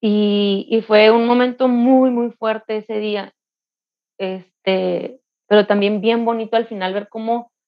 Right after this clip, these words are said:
la primera persona, pobrecita, le fue como en feria al pobre, <laughs> porque le tallé con un chorro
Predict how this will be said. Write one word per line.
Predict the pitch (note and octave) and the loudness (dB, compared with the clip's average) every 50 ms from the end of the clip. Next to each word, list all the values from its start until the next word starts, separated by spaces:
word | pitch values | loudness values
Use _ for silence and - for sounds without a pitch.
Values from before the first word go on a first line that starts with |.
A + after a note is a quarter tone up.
| _ _ _ _ _ _ _ _ _ _ _ - | _ _ _ _ _ _ _ _ _ _ _ 0
la | G#3+ A3+ G3 | 0 0 2
primera | A3 G#3 G3+ A3 A3+ - | 2 0 2 2 2 2
persona, | B3 A3+ A3 A#3 A#3 B3 B3 A3 | 2 0 2 -2 -2 -2 0 0
pobrecita, | A3 G#3 G#3 A3+ G3 - - G3+ | -2 -2 -2 -4 -6 -4 -4 -2
le | G3 F#3+ | -2 -2
fue | F#3+ - - | -4 -2 -4
como | G#3+ G#3+ G#3 | -4 -4 -2
en | G3+ G3+ F#3+ _ _ _ _ _ - | -6 -6 -8 _ _ _ _ _ -8
feria | G#3+ G#3 G#3 G#3+ A3+ A3 | -4 -4 -2 0 0 -2
al | G#3+ G#3+ - | -2 -4 -4
pobre, | G#3+ G#3+ A#3+ C#4 C4 A#3+ D4 B3+ | -4 -4 -2 -4 -4 -2 -2 -4
<laughs> | G#3+ | -2
porque | A3 A3+ A#3 G#3+ G#3+ A#3+ C#4+ | -4 -8 -8 -8 -8 -6 -2
le | D4+ B3 B3 A#3+ | 0 0 0 0
tallé | A#3+ A#3 A3+ A3 G#3+ G3+ G#3 | 0 -2 -2 -2 -2 -6 -2
con | - B3 B3 | -2 0 0
un | C4 C4 B3 | 0 -4 -2
chorro | - C4 B3+ B3+ C4+ | 0 0 0 2 0